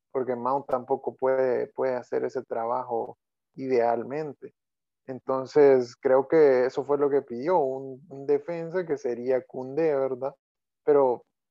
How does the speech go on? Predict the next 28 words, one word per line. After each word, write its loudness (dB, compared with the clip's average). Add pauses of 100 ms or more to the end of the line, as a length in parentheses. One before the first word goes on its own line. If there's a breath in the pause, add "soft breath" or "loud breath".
(100)
en, -6 (280)
eso -2
en -6 (140)
reemplazo 2
de 6
Souma, 0
¿verdad? -14 (440)
O -2
de, 2
o -2
de -4
otro -2
que -6
salga. -6 (480)
Que -20
se -8
suponía -6
que 2
había 4
pedido 0
un, -4 (160)
un, -6
un, -4
de-, 6
un, -6
perdón, 6
un 2
medio 4